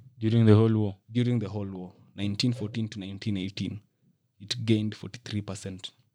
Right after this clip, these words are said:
Speaker 1: Was U S in the war at that time?
Speaker 2: Uh, they came in, uh,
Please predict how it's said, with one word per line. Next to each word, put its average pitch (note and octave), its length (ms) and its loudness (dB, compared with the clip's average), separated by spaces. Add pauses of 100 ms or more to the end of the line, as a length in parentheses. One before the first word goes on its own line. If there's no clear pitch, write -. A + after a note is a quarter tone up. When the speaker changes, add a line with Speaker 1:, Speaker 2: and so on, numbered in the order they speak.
(140)
Speaker 1:
Was G2+ 200 4
U G#2+ 180 10
S - 380 -4 (160)
in G#2+ 140 -4
the G#2 80 2
war A2+ 220 2
at A2 100 -4
that A#2 160 -2
time? A2+ 160 -6 (800)
Speaker 2:
Uh, G#2 160 2
they G#2 140 4
came A2+ 260 2
in, G#2 400 -8
uh, F#2 280 -10